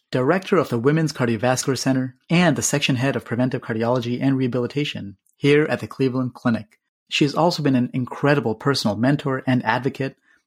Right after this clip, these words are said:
Actually, my first real foray into cardiovascular prevention was a review on risk stratification, which I wrote with her and truly was a big motivation and inspiration for creating this entire series in the first place.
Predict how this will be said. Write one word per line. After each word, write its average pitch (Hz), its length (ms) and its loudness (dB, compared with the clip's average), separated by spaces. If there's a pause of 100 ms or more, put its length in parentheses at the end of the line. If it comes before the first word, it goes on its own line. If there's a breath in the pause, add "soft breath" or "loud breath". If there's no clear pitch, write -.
(120)
Actually, 156 360 2
my 131 120 2
first 196 320 0
real 143 140 4
foray 120 580 0
into 123 200 -2
cardiovascular 123 560 0
prevention 127 440 -2
was 117 140 -4
a 107 60 -6
review 113 600 -2
on 143 140 2
risk 185 280 0
stratification, 147 760 -2 (120)
which 139 140 0
I 131 60 2
wrote 151 240 2
with 117 100 -4
her 113 120 -2
and 123 180 -2
truly 202 220 4
was 127 260 2
a 120 80 -2
big 143 220 2
motivation 123 840 0
and 156 200 4
inspiration 123 560 0
for 113 100 -4
creating 127 480 0
this 113 260 -4
entire 123 300 0
series 117 360 -2
in 110 40 0
the 104 80 -4
first - 240 -4
place. - 380 -10